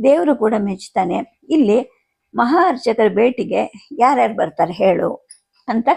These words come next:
ಹೆಕ್ವೆಟ್ ಆ ಸರ್ಕೆಟ್ನ ಬಾಯಿ ಬಿಡಿಸೋಕ್ಕೆ ಪ್ರಯತ್ನ ಪಡ್ತಾನೆ. ಆಗ ಅವನು ಹೇಳ್ತಾನೆ, "ಬೇರೆ ಬೇರೆ ಪ್ರಾಂತ್ಯಗಳ ಭೂಮಾಲೀಕರು ಬರ್ತಾರೆ, ಬೇರೆ ಬೇರೆ ಮಂದಿರಗಳ ಅರ್ಚಕರು ಕೂಡನು ಬರ್ತಾರೆ,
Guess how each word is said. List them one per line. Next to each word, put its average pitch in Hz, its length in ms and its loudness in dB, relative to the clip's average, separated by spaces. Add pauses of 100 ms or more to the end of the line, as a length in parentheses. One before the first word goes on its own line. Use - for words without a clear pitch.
(360)
ಹೆಕ್ವೆಟ್ 233 520 -2 (480)
ಆ 220 280 2 (160)
ಸರ್ಕೆಟ್ನ 240 560 -2
ಬಾಯಿ 196 260 0
ಬಿಡಿಸೋಕ್ಕೆ 202 440 -6
ಪ್ರಯತ್ನ 180 440 -4
ಪಡ್ತಾನೆ. - 540 -4 (640)
ಆಗ 294 220 2
ಅವನು 233 140 2
ಹೇಳ್ತಾನೆ, 226 500 -6 (580)
"ಬೇರೆ 277 340 2
ಬೇರೆ 208 280 2
ಪ್ರಾಂತ್ಯಗಳ 196 580 -2
ಭೂಮಾಲೀಕರು 196 680 -2
ಬರ್ತಾರೆ, 180 520 -4 (580)
ಬೇರೆ 247 260 4
ಬೇರೆ 196 280 0
ಮಂದಿರಗಳ 196 540 0 (100)
ಅರ್ಚಕರು 220 480 -2
ಕೂಡನು 214 380 -2
ಬರ್ತಾರೆ, 185 460 -4